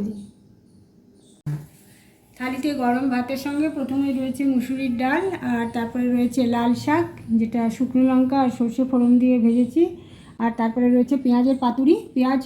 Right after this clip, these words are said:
কুচিয়ে নিয়ে কাঁচা লঙ্কা কুচোনো, একটু অল্প হলুদ, হালকা লঙ্কার গুঁড়ো, আর একটু মিষ্টি দিয়ে, আর, আর বেশি একটু চালের গুঁড়োটা একটু বেশি দিতে হবে, তার হাফ বেসন দিয়ে পেঁয়াজটা মেখে নিয়েছি। তারপর একসঙ্গে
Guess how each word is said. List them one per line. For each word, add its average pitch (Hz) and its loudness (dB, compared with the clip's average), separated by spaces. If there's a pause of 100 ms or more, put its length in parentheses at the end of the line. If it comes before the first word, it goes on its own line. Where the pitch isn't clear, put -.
(440)
কুচিয়ে 277 4
নিয়ে 294 2
কাঁচা 254 -2
লঙ্কা 262 -2
কুচোনো, 277 2 (500)
একটু 247 -6 (120)
অল্প 247 -2 (120)
হলুদ, 254 4 (160)
হালকা 247 -4
লঙ্কার 247 2
গুঁড়ো, 285 4 (640)
আর 226 -2
একটু 226 -6
মিষ্টি 254 2 (120)
দিয়ে, 285 4 (280)
আর, 220 -4 (120)
আর 220 0
বেশি 277 0
একটু - -4 (120)
চালের 254 0
গুঁড়োটা 269 2
একটু 269 -2
বেশি 247 2
দিতে 262 0
হবে, 240 0
তার 247 -2
হাফ 226 0
বেসন 233 2 (460)
দিয়ে 285 2
পেঁয়াজটা 247 0
মেখে 262 2
নিয়েছি। 277 2 (300)
তারপর 240 -4
একসঙ্গে 277 0